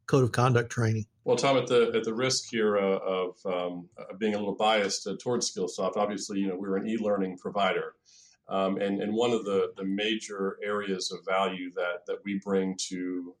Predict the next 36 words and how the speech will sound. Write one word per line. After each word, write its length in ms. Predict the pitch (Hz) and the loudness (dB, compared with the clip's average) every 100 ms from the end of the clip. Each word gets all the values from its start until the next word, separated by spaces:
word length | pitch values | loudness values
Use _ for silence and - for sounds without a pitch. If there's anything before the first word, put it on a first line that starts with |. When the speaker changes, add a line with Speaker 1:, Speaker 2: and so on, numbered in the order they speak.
| 85 | -6
Speaker 2:
um, 300 | 85 85 85 | -2 -2 -4
the 100 | 85 | -4
organizations 720 | 104 104 95 85 95 - 92 - | -4 -2 0 2 2 0 -2 -6
that 140 | 90 | -4
we 220 | 107 120 - | -2 -2 2
partner 320 | 104 87 85 | 2 2 -2
with 180 | 85 82 90 | -4 -6 -8
in 80 | |
terms 300 | 87 98 87 | -6 -2 -2
of 40 | - | -4
compliance 500 | 90 90 92 90 87 | -8 -4 0 0 0
training 420 | - 92 87 87 | -4 -2 0 -2
is 160 | 90 90 | -2 -2
the 120 | 95 | -2
ability 520 | 90 104 107 98 92 87 - | 0 2 4 2 0 -4 -6
to 100 | 95 | -6
leverage 800 | 90 92 104 95 92 87 85 - - _ _ _ _ | -4 2 2 2 0 -2 -4 -8 -12 _ _ _ _
that 180 | 107 101 | 0 2
online 520 | 101 101 98 92 90 | 4 4 4 4 2
training 320 | 92 - 101 90 | 0 0 0 0
experience 760 | 87 - 98 95 90 85 - - | -2 -4 -2 0 0 -2 -6 -8
for, 520 | 95 90 87 87 85 - _ _ _ - | -2 0 2 0 -2 -8 _ _ _ -10
uh, 80 | 101 | -10
populations 640 | - 127 120 113 113 107 | 0 0 2 2 2 0
of 80 | 92 | -2
employees 600 | 92 87 107 98 90 87 | -4 -4 -2 -2 -4 -6
that 180 | 92 92 | -8 -6
may 160 | 95 92 92 | -6 -6 -8
be, 340 | 90 87 85 85 92 | -10 -10 -10 -14 -10
you 60 | |
know, 240 | 90 85 87 - - _ _ _ _ | -8 -8 -10 -14 -20 _ _ _ _
far 220 | 113 107 | 2 4
flung 400 | 98 113 92 80 | 4 2 4 2
across 340 | 85 - 90 - | 0 2 2 0
the 140 | 90 87 | -6 -2
globe. 280 | 85 78 | 0 0